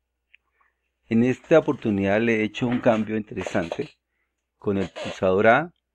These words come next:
voy moviendo gradualmente el, la posición del servo, mire,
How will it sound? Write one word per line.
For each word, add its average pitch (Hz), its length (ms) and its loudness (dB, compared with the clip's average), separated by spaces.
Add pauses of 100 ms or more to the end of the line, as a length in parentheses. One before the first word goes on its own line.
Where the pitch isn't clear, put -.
(120)
voy 101 160 0
moviendo 104 600 -4
gradualmente 95 1000 -6 (1160)
el, 107 460 -2 (760)
la 104 80 -12
posición 90 500 -10
del 92 140 -10
servo, 104 480 -4 (180)
mire, 90 340 -12